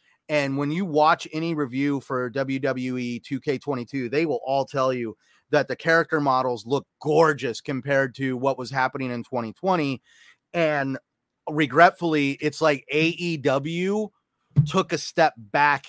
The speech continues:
and went to, uh, uh, <laughs> that's a first issue for, for me. Uh, d-, d-, took a step back and they, uh, it's like some of the, uh, the graphics of the game are resembling that,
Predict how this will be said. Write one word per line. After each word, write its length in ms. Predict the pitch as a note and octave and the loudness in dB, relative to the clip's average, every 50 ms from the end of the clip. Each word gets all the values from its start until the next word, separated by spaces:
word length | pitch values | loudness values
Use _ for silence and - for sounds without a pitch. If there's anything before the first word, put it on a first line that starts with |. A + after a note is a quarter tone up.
| D#3 - _ | -18 -14 _
and 300 | D#3 D3 C#3+ C#3 C3+ C3+ - | -6 -4 -4 -4 -4 -6 -8
went 320 | - C3+ C3+ D3+ D3+ D3+ D3+ _ - | -8 -4 -2 -2 -2 -2 -4 _ -12
to, 320 | - D#3+ D#3 D3 C#3+ C#3 | -4 -2 0 0 2 2
uh, 380 | C3 B2+ B2 A#2+ A#2+ A#2 A2+ A2+ - _ _ _ _ _ _ _ _ _ _ _ _ _ _ _ _ _ _ _ _ _ _ _ | 2 2 2 2 0 -2 -4 -6 -10 _ _ _ _ _ _ _ _ _ _ _ _ _ _ _ _ _ _ _ _ _ _ _
uh, 440 | - D3 C3+ C3 B2+ B2 B2 A#2+ A#2 | -4 -2 0 0 0 0 -2 -4 -4
<laughs> 0 | |
that's 280 | A#2 A#2+ D3 C#3+ - B2 | -6 -8 -8 -8 -8 -12
a 40 | |
first 360 | - - - - - - - - _ _ _ | -14 -16 -20 -20 -20 -20 -20 -20 _ _ _
issue 200 | - - - A#2+ | -20 -16 -16 -14
for, 160 | - - A#2 - D3+ | -14 -14 -14 -14 -16
for 160 | - - C3+ | -12 -10 -8
me. 240 | B2+ C3+ C3+ B2 - _ - - - - - - - - - _ | -6 -6 -6 -6 -8 _ -20 -20 -20 -20 -20 -20 -20 -20 -12 _
Uh, 380 | D#3+ D#3 D#3 D3 C#3+ C3+ B2+ B2 A#2+ B2+ - - | 2 4 6 6 6 4 2 0 -4 -12 -20 -14
d-, 140 | C3 D#3+ D#3 | -12 -12 -10
d-, 120 | C3+ C#3 | -10 -4
took 220 | - G3+ G#3+ - | 0 2 2 2
a 40 | F#3 - | 2 -4
step 280 | - - F#3+ D#3+ A#2+ | 0 0 0 0 2
back 380 | B2 D3 C#3 C#3+ C#3+ C3+ - F#3 - - - | 2 4 4 4 4 4 0 -8 -12 -8 -4
and 420 | E3+ D3+ D3 C#3+ C#3 C3+ C3+ C3 B2 A#2 | -2 0 0 0 -2 -2 -4 -6 -6 -2
they, 340 | C3+ D3 D3 D3 D3 D3 C#3+ | 0 2 2 4 4 4 2
uh, 280 | C#3 C3+ B2+ A#2+ A#2 G2+ - _ _ _ _ _ _ _ _ - - _ _ | 2 2 2 0 -2 -4 -8 _ _ _ _ _ _ _ _ -20 -20 _ _
it's 200 | - E3+ D3 - | -6 -6 -4 -2
like 240 | E3 F#3+ F#3 F3 C#3 | 0 2 2 2 0
some 300 | - - - F3 D#3+ F3 | -6 -4 -2 -2 0 0
of 160 | F3+ F#3 D#3 | -2 -2 -2
the, 240 | D3 F3 E3+ D#3+ D3+ | -4 -4 -2 0 0
uh, 280 | D3 C#3 C3+ B2+ B2 A2+ - - - _ B2+ | 0 0 0 -2 -2 -4 -8 -14 -20 _ -12
the 140 | D3+ C#3+ D3 | -8 -8 -8
graphics 540 | G#2+ A#2 C3 B2+ C3+ C#3+ C#3 - D#3+ - - | -6 -4 -2 0 0 0 0 -2 -6 -2 -2
of 120 | D#3+ C#3 | -4 -4
the 100 | C3 C3 | -4 -6
game 380 | G#2 A#2+ C3 C3 C#3 C#3 C3+ B2+ | -6 -6 -6 -4 -4 -4 -4 -4
are 80 | A#2+ A#2 | -4 -4
resembling 760 | A#2+ B2+ A#2+ A2 A2+ B2+ B2 C3 C3 C3+ C#3 C#3 C#3 C#3 C3+ | -4 -6 -6 -6 -6 -6 -6 -4 -4 -4 -4 -4 -4 -4 -4
that, 180 | B2+ A#2+ A#2 | -6 -6 -8